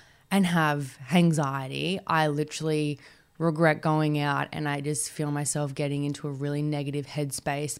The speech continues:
But some of my friends on the weekend were just reminding me, like, "You had fun. You don't do this all the time. You're literally in your twenties. It's okay to go out and have fun and do this every now and then." And they're so right. And I wanted to read you this little quote because there's someone that I follow.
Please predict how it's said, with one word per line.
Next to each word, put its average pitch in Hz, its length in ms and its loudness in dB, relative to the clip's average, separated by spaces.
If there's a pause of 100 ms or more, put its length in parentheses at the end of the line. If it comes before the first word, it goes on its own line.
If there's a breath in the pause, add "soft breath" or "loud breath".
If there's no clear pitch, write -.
But 165 280 4
some 202 200 0
of 208 80 4
my 208 120 4
friends 180 300 4
on 170 80 2
the 165 80 0
weekend 160 400 0
were 151 80 0
just 147 220 -4
reminding 147 420 -2
me, 147 140 -2
like, 143 180 -6
"You 165 80 -2
had 180 380 4
fun. 156 300 2
You 156 100 0
don't 151 280 2
do 165 200 2
this 156 220 0
all 160 180 -2
the 156 80 -4
time. 156 260 -2
You're 151 120 0
literally 151 360 -4
in 156 80 0
your 156 80 -2
twenties. 151 340 -2
It's - 160 -8
okay 170 600 0
to 165 100 -6
go 151 240 0
out 147 160 0
and 143 80 -8
have 151 320 -4
fun 147 300 -4
and 143 100 -4
do 156 140 2
this 151 180 -2
every 156 220 -4
now 151 180 0
and 147 140 -2
then." 151 180 -2 (380 loud breath)
And 196 160 4
they're 196 100 4
so 196 280 2
right. 143 420 2
And 156 180 0
I 156 60 4
wanted 160 360 2
to 202 120 -2
read 160 280 0
you 156 100 0
this 151 200 -4
little 156 160 4
quote 147 320 0
because 156 240 -2
there's 151 160 0
someone 175 240 6
that 185 80 6
I 175 80 6
follow. 147 400 2